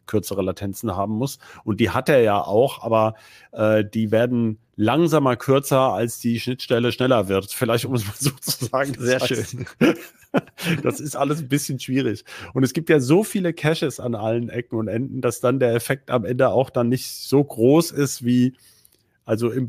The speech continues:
Speaker 1: im Verhältnis zum Aufwand immer so ein bisschen, äh, ja, ein bisschen mäh aussieht. Und man, man merkt ja dann doch wenig. Also ich weiß, dass Lutz immer wieder versucht, mit irgendwelchen Ben-, Ben-, Benchmarks rauszukriegen, welche S S D da noch toller ist. Es zeigt sich, dass es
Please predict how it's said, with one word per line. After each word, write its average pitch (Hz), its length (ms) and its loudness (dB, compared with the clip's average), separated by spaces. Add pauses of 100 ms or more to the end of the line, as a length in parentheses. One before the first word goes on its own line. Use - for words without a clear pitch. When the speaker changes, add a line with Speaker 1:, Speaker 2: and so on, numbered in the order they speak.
Speaker 1:
im 131 120 -2
Verhältnis 139 420 0
zum 135 140 -6
Aufwand 131 460 0
immer 131 160 0
so 123 80 -4
ein 117 60 -4
bisschen, 123 540 -2 (840)
äh, 113 340 0
ja, 107 520 2
ein - 60 -20
bisschen 110 460 0
mäh 113 300 4
aussieht. 95 580 -4
Und 107 120 -6
man, 110 180 0
man 123 160 2
merkt 123 300 2
ja 135 120 4
dann 120 180 0
doch 139 240 0
wenig. 113 480 2
Also 104 400 -2
ich 107 140 -8
weiß, 127 220 0
dass 117 180 -4
Lutz 131 280 -2
immer 127 240 0
wieder 123 180 2
versucht, 120 520 -4
mit 120 120 -6
irgendwelchen 127 400 -4
Ben-, 117 340 -2 (100)
Ben-, 120 220 0
Benchmarks 120 640 -2
rauszukriegen, 123 720 0
welche 117 500 2 (320)
S 120 200 0
S 117 100 -6
D 131 140 0
da 139 120 4
noch 117 180 0
toller 139 360 2
ist. 160 240 -6 (240)
Es 110 120 -4
zeigt 147 220 0
sich, 180 120 -2
dass 175 180 2
es 165 160 -4